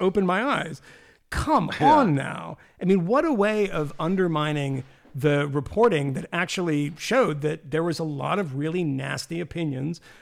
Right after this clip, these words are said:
Speaker 1: from a lot of, you know, really sketchy characters at the top of that, uh, Women's March.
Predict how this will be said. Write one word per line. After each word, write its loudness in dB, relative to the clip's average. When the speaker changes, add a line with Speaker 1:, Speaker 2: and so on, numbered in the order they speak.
Speaker 1:
from -2
a -2
lot 0
of, -4
you 0
know, 2
really 0
sketchy -6
characters -8
at -10
the -12
top -8
of -8
that, -6
uh, -6
Women's -2
March. -6